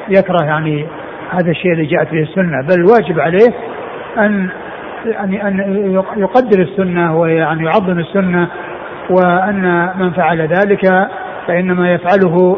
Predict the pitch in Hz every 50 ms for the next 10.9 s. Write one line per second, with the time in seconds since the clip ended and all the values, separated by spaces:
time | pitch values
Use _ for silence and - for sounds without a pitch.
0 | 185 - 208 190 - - 196 180 208 220 202 180 180 175 175 - - 190 170 143
1 | 170 160 - 185 180 175 175 175 180 185 - - - - - - - - - 185
2 | 180 - 190 175 196 190 165 180 170 170 165 170 143 - 180 165 160 156 156 156
3 | 170 170 170 170 170 156 147 147 156 147 - 160 151 131 110 - - - - -
4 | - - - - - - - - - - - - - - - - - - - 170
5 | 165 156 156 151 147 156 185 247 254 262 - 196 185 - 180 156 165 - 165 156
6 | 151 147 - 175 170 156 143 147 127 135 135 151 156 139 151 180 175 165 - 170
7 | 156 165 170 170 160 160 165 - - - - - - - - - - - - -
8 | - - - - - - - - - - - - - - - - - - - 180
9 | 151 131 151 151 151 151 156 165 160 165 165 156 151 143 - 190 190 175 170 185
10 | 180 170 190 202 220 233 240 240 185 180 185 214 220 190 156 135 123 113